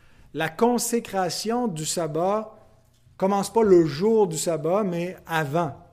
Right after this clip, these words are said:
le jour du sabbat, euh, où, euh, pour pouvoir finalement observer ce jour-là, ben, il faut se préparer, il faut faire une préparation pour avoir un, une observance de sabbat qui soit adéquate.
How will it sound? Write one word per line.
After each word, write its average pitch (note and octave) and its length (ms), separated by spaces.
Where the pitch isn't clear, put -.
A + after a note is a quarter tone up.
le C#3 100
jour C#3+ 180
du C3 100
sabbat, D3 600
euh, C3+ 240
où, F#3 500
euh, C#3 320
pour D3+ 240
pouvoir E3 460
finalement D#3+ 320
observer E3 800
ce D3+ 220
jour-là, D3 400
ben, D#3 140
il D3+ 100
faut F3 400
se - 160
préparer, E3+ 720
il C#3+ 100
faut D#3 480
faire F3 220
une D#3 120
préparation D#3+ 800
pour D3 300
avoir D3 500
un, B2+ 360
une D3 80
observance F3+ 720
de D#3 100
sabbat D3 360
qui - 100
soit C#3+ 200
adéquate. C#3 600